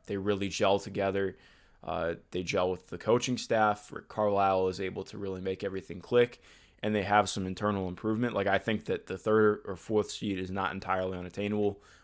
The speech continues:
while also acknowledging, like, some crazy shit has to happen on the side.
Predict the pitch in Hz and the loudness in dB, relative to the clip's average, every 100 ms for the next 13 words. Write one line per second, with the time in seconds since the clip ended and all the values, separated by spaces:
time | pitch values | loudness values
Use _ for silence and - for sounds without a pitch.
0 | - 127 151 156 151 143 147 147 143 135 | 2 8 8 8 4 6 8 8 6 4
1 | 127 - - - 98 98 107 107 110 107 | 2 0 -8 -6 -6 -6 -2 -2 -2 2
2 | 131 139 143 143 143 147 143 147 139 190 | 6 8 6 4 4 4 0 -4 -4 2
3 | 151 90 | 2 2